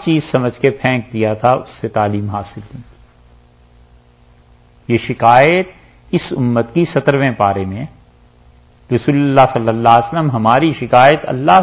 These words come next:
سے کریں گے کہ اللہ میری یہ امت ہے، ایسے نالائق ہیں، انہوں نے تیری کتاب کو فضول بیکار چیز سمجھ کے چھوڑ دیا تھا۔ آپ بتائیے اس پہ اگر اللہ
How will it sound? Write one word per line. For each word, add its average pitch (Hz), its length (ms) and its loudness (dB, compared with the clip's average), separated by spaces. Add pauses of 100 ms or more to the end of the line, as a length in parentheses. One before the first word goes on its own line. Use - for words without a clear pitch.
سے 117 100 -2
کریں 107 320 -4
گے 175 160 0 (500)
کہ - 60 6
اللہ 165 220 4
میری 139 240 2 (100)
یہ 180 120 6
امت 123 440 -2
ہے، 143 200 4
ایسے 135 400 0
نالائق 113 520 0
ہیں، 202 180 -2 (320)
انہوں 190 240 2
نے 147 120 0
تیری 135 340 2
کتاب 113 500 0
کو 170 160 4 (520)
فضول 180 500 4
بیکار 127 460 4 (120)
چیز 131 160 -8
سمجھ 113 340 -6
کے 120 100 -2
چھوڑ 110 320 -2
دیا 107 260 -2
تھا۔ 147 200 4 (480)
آپ 120 260 4
بتائیے 131 480 2 (380)
اس - 200 -8
پہ 160 80 4
اگر 127 180 2
اللہ 117 380 4